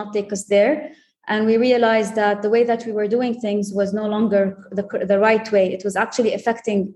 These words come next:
big time our, um, quality of service. Um, we were having a lot of lost packages, delays. It became extremely, uh, uh, difficult. And we had to relook at the entire way of doing things. We had to rewrite a lot of our operational procedures. We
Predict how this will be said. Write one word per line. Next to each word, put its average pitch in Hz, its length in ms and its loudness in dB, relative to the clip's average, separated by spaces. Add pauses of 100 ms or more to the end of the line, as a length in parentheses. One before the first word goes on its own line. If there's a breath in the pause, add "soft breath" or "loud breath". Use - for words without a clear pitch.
big - 220 0
time 202 340 0
our, 185 540 2 (380 loud breath)
um, 185 560 0
quality 220 340 0
of - 100 -10
service. 240 1160 0
Um, 185 420 -4 (200 loud breath)
we 196 100 0
were 196 140 4
having 208 320 0
a 196 40 0
lot 202 160 0
of 185 120 -4
lost 226 260 -2
packages, 233 600 0
delays. 226 640 2
It 196 260 -8
became 226 260 -4
extremely, 220 640 -4
uh, 190 60 -4
uh, 190 720 -4
difficult. - 540 0 (440 loud breath)
And 233 100 4
we 254 80 4
had 277 240 2
to 285 80 2
relook 277 560 4
at 208 200 0
the 220 80 -2
entire 262 520 2
way 226 240 2
of 202 160 -2
doing 202 240 -2
things. 190 300 -6
We 202 80 -4
had 220 220 -4
to 233 100 0
rewrite 233 580 2
a - 80 -2
lot 226 320 2
of 196 160 -4
our 190 380 0
operational 208 500 -4
procedures. 208 720 0
We 202 320 -2